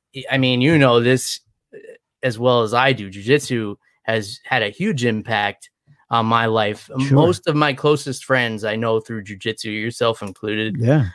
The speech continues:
Speaker 1: Um, it, it's, it's what people bond over. I mean, we, we bonded over jiu-jitsu, like, a year before we even met in
Speaker 2: Well,
Speaker 1: person, and we're
Speaker 2: well,
Speaker 1: able to
Speaker 2: we
Speaker 1: train jiu-jitsu. <laughs>
Speaker 2: Ju-,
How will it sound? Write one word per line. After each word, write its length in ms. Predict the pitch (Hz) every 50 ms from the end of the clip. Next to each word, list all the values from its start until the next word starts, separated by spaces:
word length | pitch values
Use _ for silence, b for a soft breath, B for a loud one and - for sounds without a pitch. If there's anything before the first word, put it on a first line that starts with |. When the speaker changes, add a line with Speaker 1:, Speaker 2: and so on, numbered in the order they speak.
| _ _ _ -
Speaker 1:
Um, 500 | 131 120 117 117 113 107 98 98 - - -
it, 240 | 135 123 117 120 - _ -
it's, 360 | 131 131 120 - - - - -
it's 180 | 131 135 -
what 240 | 131 131 147 151 - -
people 400 | 156 151 135 - 147 139 131 113
bond 460 | 92 - 117 117 123 135 139 135 120
over. 420 | 113 113 110 104 107 101 98 104 107
I 40 |
mean, 200 | 117 123 123 117
we, 300 | 117 143 151 147 143 143 B B B B
we 140 | - 160 190
bonded 340 | 156 160 160 160 160 156 156
over 220 | 165 165 147 151 143
jiu-jitsu, 560 | 127 147 139 127 151 165 139 - 156 156 156
like, 200 | 151 143 139 135
a 100 | 131 120
year 280 | 113 120 131 156 156 147
before 360 | 131 135 - 156 151 139 135
we 140 | 135 131 135
even 180 | 127 127 117
met 300 | 120 131 131 131 135 _ _ _ _ _ _
in 80 | - 131
Speaker 2:
Well, 80 | 147 -
Speaker 1:
person, 400 | - 139 165 160 - - 113 101
and 100 | 107 143
we're 80 | 131 147
Speaker 2:
well, 80 | 139
Speaker 1:
able 180 | 127 139 170 190
to 60 | 208
Speaker 2:
we 60 | 202 196
Speaker 1:
train 340 | - - 151 143 160 160 143
jiu-jitsu. 560 | 120 120 104 110 117 110 - - 107 98 - _ _ _ _
<laughs> 240 | - - - - _
Speaker 2:
Ju-, 220 | - - 156 160